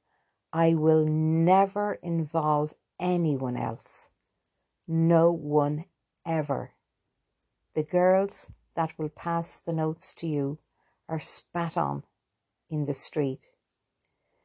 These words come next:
They are doing the hardest job in the chain. I have the greatest of respect for them.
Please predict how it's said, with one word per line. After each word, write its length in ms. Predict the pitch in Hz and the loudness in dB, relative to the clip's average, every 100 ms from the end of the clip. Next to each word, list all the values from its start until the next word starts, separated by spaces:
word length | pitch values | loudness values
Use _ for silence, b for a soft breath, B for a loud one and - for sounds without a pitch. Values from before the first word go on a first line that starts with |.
| _ _ | _ _
They 140 | 170 160 | 4 6
are 80 | |
doing 320 | 151 175 165 156 | 4 0 0 -2
the 100 | 160 - | -4 -4
hardest 520 | 180 175 165 160 - | -2 0 -2 -6 -6
job 300 | - 165 151 | 0 2 2
in 140 | 156 147 | -2 -8
the 60 | |
chain. 520 | - - 160 147 147 - _ _ _ _ _ _ | -8 -6 -4 -4 -6 -10 _ _ _ _ _ _
I 60 | - | -6
have 180 | 165 147 | -4 -2
the 80 | 151 | -4
greatest 720 | 160 156 160 165 - 151 - | -2 4 4 4 0 -6 -8
of 160 | 151 | -8
respect 560 | 160 156 - - 156 - | -6 -6 -6 -6 -6 -8
for 140 | - | -10
them. 240 | 151 143 | -8 -8